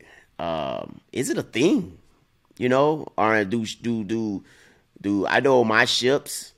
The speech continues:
that I've been on before? I had one where he, where the departmental L P O was in the, still in the division. And then I had it where departmental L P O was working for whoever the, the, the, the top snipe was, 'cause I'm an engineer. So whoever that was.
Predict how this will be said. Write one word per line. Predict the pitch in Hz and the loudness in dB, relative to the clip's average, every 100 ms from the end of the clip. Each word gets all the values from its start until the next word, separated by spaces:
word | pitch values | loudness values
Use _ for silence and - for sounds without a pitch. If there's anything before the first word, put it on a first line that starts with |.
| _ | _
that | 101 95 | -2 2
I've | 104 | 2
been | 101 117 | 4 2
on | 113 | 2
before? | 107 - 117 | -2 2 4
I | 110 | 4
had | 107 104 | 2 2
one | 95 92 113 120 | 2 0 0 0
where | 104 | -2
he, | 98 110 - | -2 -6 -8
where | - 98 95 92 | -8 -4 -2 -4
the | 82 85 | -6 -8
departmental | 90 - 104 - 107 107 | -8 0 0 2 2 2
L | 64 107 | 4 2
P | 107 113 98 | 2 2 4
O | 107 | 4
was | 110 101 - | 4 0 -2
in | - 107 | -4 0
the, | 107 98 98 - _ _ _ _ _ _ | 2 2 2 -4 _ _ _ _ _ _
still | - - 131 131 | -12 -2 4 6
in | 127 | 6
the | 123 | 4
division. | 113 101 117 127 143 208 - _ - _ _ _ _ _ _ - | 2 4 4 4 -2 -6 -12 _ -20 _ _ _ _ _ _ -6
And | 87 | 0
then | 117 | 2
I | 113 | 4
had | 117 117 | 4 4
it | 107 | 4
where | 107 110 | 2 0
departmental | 113 120 95 101 107 | -2 -2 -2 0 0
L | 113 | 0
P | 127 113 | 0 2
O | 113 | 2
was | 110 113 113 - | 2 0 -2 -8
working | - 104 - 113 | -4 -4 -2 -8
for | - 113 113 113 113 113 _ _ _ - | -2 0 2 2 0 -4 _ _ _ -6
whoever | 104 117 117 | 4 4 6
the, | 113 107 | 4 2
the, | 95 101 95 | 2 -2 -2
the, | - 92 90 73 60 52 - | -2 0 2 0 -2 -6 -10
the | 82 | -10
top | - 107 - | -4 -4 -4
snipe | 117 113 | -4 -4
was, | 92 98 | -2 -4
'cause | 98 | -4
I'm | 92 | -4
an | 98 | -2
engineer. | 107 110 147 127 87 | -4 -4 -2 -2 -4
So | - | -8
whoever | 98 120 110 | -2 2 4
that | 120 139 95 | 4 4 2
was. | 87 69 62 | -2 -2 -8